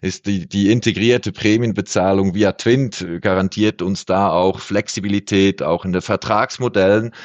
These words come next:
und die Convenience, die heutzutage sicher auch vermehrt erwartet wird.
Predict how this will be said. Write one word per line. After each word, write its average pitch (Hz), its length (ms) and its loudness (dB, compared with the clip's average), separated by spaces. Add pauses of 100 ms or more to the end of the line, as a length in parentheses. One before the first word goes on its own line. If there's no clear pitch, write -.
(220)
und 98 580 0
die 92 260 -2
Convenience, 95 680 0
die 87 160 -4
heutzutage 82 800 0
sicher 73 340 -2
auch 71 120 -4
vermehrt 69 600 -8
erwartet - 560 -8
wird. - 400 -14